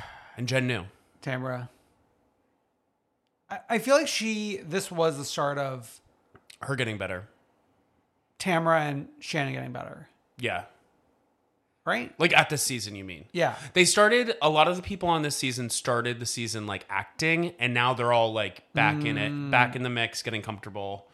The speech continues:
Speaker 2: Yeah.
Speaker 1: with
Speaker 2: Yeah.
Speaker 1: actually being on the show.
Speaker 2: Yeah.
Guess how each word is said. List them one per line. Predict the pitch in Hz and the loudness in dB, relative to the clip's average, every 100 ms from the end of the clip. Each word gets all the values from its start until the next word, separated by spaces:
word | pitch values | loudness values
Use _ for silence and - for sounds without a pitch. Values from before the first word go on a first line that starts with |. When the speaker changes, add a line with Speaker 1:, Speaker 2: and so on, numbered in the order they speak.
| _ _ | _ _
Speaker 2:
Yeah. | 131 117 - - | -8 -8 -12 -10
Speaker 1:
with | 123 | -4
Speaker 2:
Yeah. | 113 | -2
Speaker 1:
actually | 101 113 110 | -2 -6 -8
being | - 113 101 | -2 -2 -2
on | 95 | -6
the | |
show. | - 82 - _ _ _ _ _ _ | -10 -12 -14 _ _ _ _ _ _
Speaker 2:
Yeah. | 127 104 | -6 -6